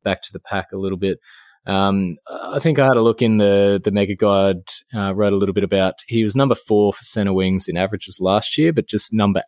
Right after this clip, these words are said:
eight for second row forwards. So he's back to the pack a little here. I think, um, the price is very high.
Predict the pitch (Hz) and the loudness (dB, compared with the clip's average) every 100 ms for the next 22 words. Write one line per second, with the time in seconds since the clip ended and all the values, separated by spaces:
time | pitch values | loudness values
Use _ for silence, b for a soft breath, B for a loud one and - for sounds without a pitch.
0 | - 101 - - - _ - 107 95 98 | -4 -4 -4 -14 -16 _ -6 -4 -4 -2
1 | 92 82 - 85 80 80 - - 92 87 | -2 -2 -4 -4 -4 -8 -12 -6 -4 -4
2 | - B B B 101 - 147 - 120 - | -8 B B B -6 0 -2 0 -4 0
3 | 107 - 98 92 85 95 92 92 90 - | -2 -2 -2 -2 -2 -2 0 2 0 -2
4 | 104 - 98 87 90 - - 123 117 - | -6 -6 -6 -4 -4 -8 -6 0 0 0
5 | 95 95 95 104 107 101 87 85 85 87 | -8 -12 -4 0 2 2 -2 -2 -2 -2
6 | 123 | -4